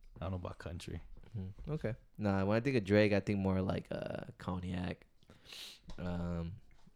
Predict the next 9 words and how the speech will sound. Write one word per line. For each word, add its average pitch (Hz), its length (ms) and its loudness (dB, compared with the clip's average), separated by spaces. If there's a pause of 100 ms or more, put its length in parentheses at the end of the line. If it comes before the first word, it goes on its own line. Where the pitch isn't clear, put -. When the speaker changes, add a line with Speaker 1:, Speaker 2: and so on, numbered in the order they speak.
(600)
Speaker 2:
a 107 40 0
little 101 140 10
bit 92 100 8
of 87 100 2
tequila. 92 560 0 (1040)
It 349 160 -6
depends, 92 360 2
I 87 60 0
feel. 90 280 0